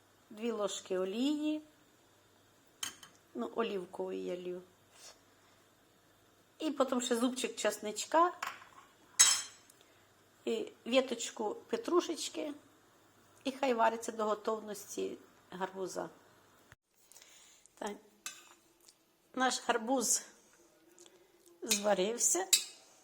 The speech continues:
м'ягенький. Я цибульку цю викидаю. Може, є що збивати блендером разом, але я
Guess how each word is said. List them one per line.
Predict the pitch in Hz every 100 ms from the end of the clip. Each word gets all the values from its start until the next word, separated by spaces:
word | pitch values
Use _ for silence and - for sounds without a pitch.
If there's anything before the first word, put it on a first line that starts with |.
| - _ _ - -
м'ягенький. | 202 190 214 247 254 - - - - - - - - -
Я | 269
цибульку | 269 240 226 233 208 - - -
цю | - - - -
викидаю. | 233 262 - 190 175 170 180 185 254 - - -
Може, | 311 285
є | 285 285
що | - 294 285 - - - - - - - - _ - - _ _ - - - -
збивати | 208 233 254 269 254
блендером | 262 262 254 254 262
разом, | 330 285 214 214 240
але | 240
я | 254 247